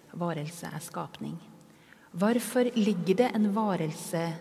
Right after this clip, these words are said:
nede i mørkere og roper på noe som ikke finnes? Hvorfor forholder det seg så?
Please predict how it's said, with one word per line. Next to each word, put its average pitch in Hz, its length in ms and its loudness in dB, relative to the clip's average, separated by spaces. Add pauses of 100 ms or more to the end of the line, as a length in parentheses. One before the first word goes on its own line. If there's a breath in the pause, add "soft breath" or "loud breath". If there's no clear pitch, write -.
(120)
nede 202 360 4
i 190 120 0
mørkere 160 560 -2
og 175 240 -2
roper 180 360 -4
på 190 120 -2
noe 190 480 0
som 202 240 -6
ikke 254 360 -2
finnes? - 560 -8 (1040 loud breath)
Hvorfor 185 320 -6
forholder 151 540 -6
det 147 100 -4
seg 147 200 -8
så? 151 260 -8